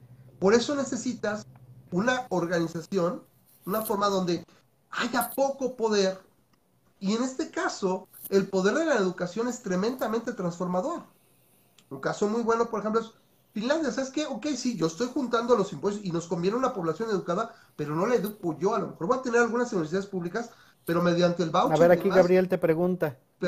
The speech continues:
Speaker 2: ver,
Speaker 1: Permite
Speaker 2: defíneme qué ti-, qué con-, qué definición tienes de adoctrinamiento en una universidad pública.
Speaker 1: Ok, por ejemplo, lo que ocurre en la unam.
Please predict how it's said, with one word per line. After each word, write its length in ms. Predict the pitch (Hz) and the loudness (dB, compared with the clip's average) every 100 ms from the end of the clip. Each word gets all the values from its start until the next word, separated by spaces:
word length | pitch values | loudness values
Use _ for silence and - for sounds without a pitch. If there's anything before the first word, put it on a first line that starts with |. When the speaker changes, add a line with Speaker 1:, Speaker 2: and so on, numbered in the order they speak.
| 170 | 4
Speaker 2:
ver, 120 | 180 | 4
Speaker 1:
Permite 60 | 165 | 4
Speaker 2:
defíneme 760 | 170 - 202 208 220 220 233 | 0 2 2 2 2 0 -4
qué 140 | - - | -2 -2
ti-, 240 | - 190 | -2 -6
qué 140 | 190 185 | -4 -2
con-, 220 | 202 196 - | -2 -2 -4
qué 100 | - | 0
definición 460 | 185 196 160 - 160 | 0 0 -4 -4 -6
tienes 240 | 160 165 | -4 -2
de 80 | 151 | 2
adoctrinamiento 880 | 143 127 - 123 131 131 143 151 175 | 2 2 -2 -4 -2 -2 -4 -4 -4
en 80 | 143 | -4
una 140 | 139 | -4
universidad 440 | 135 120 107 120 120 | -4 -6 -4 -4 -2
pública. 360 | 143 127 101 - _ _ _ _ | -4 -4 -8 -18 _ _ _ _
Speaker 1:
Ok, 220 | - 254 233 240 | -4 2 4 4
por 140 | - 165 | 2 0
ejemplo, 280 | 196 220 220 | 0 -2 0
lo 120 | 175 | 0
que 80 | 175 | -2
ocurre 300 | 170 190 185 | -4 -2 0
en 80 | 180 | 0
la 60 | |
unam. 340 | 185 269 370 | 0 -2 -8